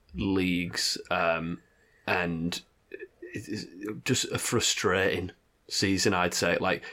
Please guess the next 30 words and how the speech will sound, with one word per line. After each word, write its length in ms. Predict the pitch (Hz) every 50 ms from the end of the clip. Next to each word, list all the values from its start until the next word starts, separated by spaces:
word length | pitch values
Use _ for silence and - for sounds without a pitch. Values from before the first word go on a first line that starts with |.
| -
you 120 | - 104 95
can 140 | - - 95
see 460 | 85 - - 110 101 92 87 - -
the 60 | - -
past 280 | - 110 107 - -
few 220 | - - 110 104 95
weeks 220 | 98 95 95 -
he's 140 | 104 95 90
had, 160 | 92 90 -
he's 120 | - 92 82
been 180 | - 87 87 87
really 280 | 85 90 90 90 90
good, 340 | 90 92 87 90 90 87 - - - - - - - - _
but 300 | - 92 92 92 - - - _ _ _ -
for 200 | - - - 127
the 100 | 95 92
majority 600 | 92 90 90 - 101 98 95 95 95 92 76 90
of 100 | 87 80
the 80 | 92
season 420 | - - 92 85 85 90 92 87 87
he's 260 | 87 87 90 92 95
not 320 | 92 92 95 98 98 - -
looked 520 | 87 92 87 90 - - - - - - - - - - - - _ _ _ _ _ _ _ _ _ _ _ _ _ -
that 440 | 104 92 87 95 98 92 90 - 87
much 260 | 90 90 - - -
in 140 | 90 85 82
sync 420 | - - - 87 85 87 - -
with 160 | 87 85 80
Derek 320 | - 87 78 78 78 - -
Carr. 520 | - - 87 87 85 80 80 80 82 -